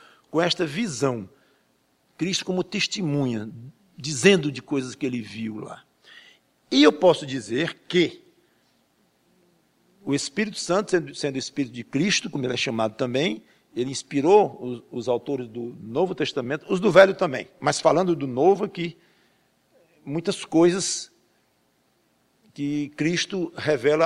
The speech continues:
através do Espírito Santo aos autores do Novo Testamento. Em suma, o que vem de Cristo é um testemunho absolutamente único, valioso sobre Deus.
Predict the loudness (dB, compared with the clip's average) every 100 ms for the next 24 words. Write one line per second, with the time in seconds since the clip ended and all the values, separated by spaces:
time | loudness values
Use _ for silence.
0 | 2 -2 0 0 4 4 4 -2 -6 -8
1 | -6 -2 -2 -2 -6 0 2 2 0 -2
2 | 0 0 0 0 -4 -6 -4 -6 -8 -14
3 | -20 _ _ -6 -6 -2 -2 0 0 -2
4 | _ _ _ _ _ -14 -4 -2 2 0
5 | 0 -4 -6 -6 -6 -8 -14 _ _ _
6 | -6 -4 -4 -6 -4 -4 -4 -4 -4 -4
7 | -6 -10 _ _ _ _ _ _ _ _
8 | _ 0 0 -2 -4 -2 -4 -6 -10 _
9 | _ _ -6 -4 -4 -6 -10 -14 _ _
10 | -20 2 6 6 6 0 -2 -4 -10 -14
11 | -8 0 0 0 -4 -8 _ _ _ _
12 | _ -4 -2 0 -4 -16 -20